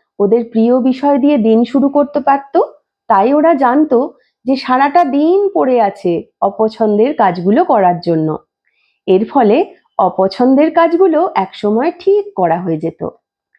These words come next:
পড়াশোনাটা ওরা মোটামুটি স্বাধীনভাবেই করত। কোথাও কখনো ঠেকে গেলে শিক্ষকের কাছে গিয়ে সাহায্য চাইতো। অনেক সময় শিক্ষকরাও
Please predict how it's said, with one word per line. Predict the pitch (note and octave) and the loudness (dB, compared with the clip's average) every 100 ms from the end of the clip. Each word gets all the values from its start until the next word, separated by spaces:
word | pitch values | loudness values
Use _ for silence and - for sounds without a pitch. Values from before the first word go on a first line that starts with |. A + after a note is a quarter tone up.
| _ _ _ _ - | _ _ _ _ -2
পড়াশোনাটা | C4 D4 D#4+ E4+ F4+ F4 | 0 0 0 0 2 2
ওরা | E4 | 2
মোটামুটি | D#4+ D#4+ E4+ E4+ C4+ D4 | 0 0 0 -2 -2 -6
স্বাধীনভাবেই | - F#3 A3+ C#4 C#4 B3+ A#3+ G#3+ | -4 -4 -2 -2 -2 -2 -2 -2
করত। | E3+ E3 - D3+ - _ _ _ _ - | -4 -4 -6 -6 -6 _ _ _ _ -2
কোথাও | A3 A3 C#4 | -2 0 0
কখনো | C#4 C4 C#4 C#4+ | 0 0 2 0
ঠেকে | C#4 A3+ A#3+ | 0 0 0
গেলে | A#3 A#3 D4+ C#5+ - _ _ | 2 2 2 0 -6 _ _
শিক্ষকের | - A3 A3 G#3 G3+ | -6 -4 -4 0 0
কাছে | G3 E3+ F#3 | 2 -2 -2
গিয়ে | E3+ G#3+ A4+ - _ _ | 0 0 0 -4 _ _
সাহায্য | - F#3 F3+ D#3+ E3 | -12 -8 -4 -2 -2
চাইতো। | D#3+ D#3+ D#3 - - _ _ _ _ - | 0 -2 0 -4 -6 _ _ _ _ -4
অনেক | C#4 E4 F4 | 0 2 2
সময় | F4+ F4+ | 0 0
শিক্ষকরাও | F4+ C4 - C#4+ D4 E4 B3 | 0 -4 -2 -4 0 2 2